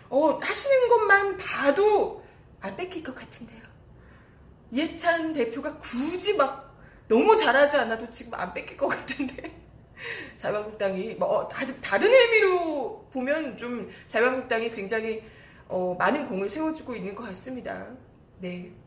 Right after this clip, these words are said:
열심히 하시고요. <laughs> 아니, 그리고 사실 국가보안법 얘기를 지금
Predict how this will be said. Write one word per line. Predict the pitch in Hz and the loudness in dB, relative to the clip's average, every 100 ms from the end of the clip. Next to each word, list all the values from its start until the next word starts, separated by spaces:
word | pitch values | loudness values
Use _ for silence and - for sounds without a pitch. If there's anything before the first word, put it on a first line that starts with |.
| - - - | -20 -20 -4
열심히 | 190 190 285 | -4 -2 0
하시고요. | 330 403 - 214 370 - - - - | 0 -2 -2 -2 -2 -6 -18 -20 -20
<laughs> | - - - - | -20 -20 -20 -4
아니, | 190 | -2
그리고 | 208 254 294 - - | -2 -4 -6 -10 -12
사실 | 349 381 | -8 -8
국가보안법 | - 190 403 440 480 480 392 | -8 -2 2 6 6 4 -2
얘기를 | 180 180 208 | -4 -6 -10
지금 | - 175 | -10 -12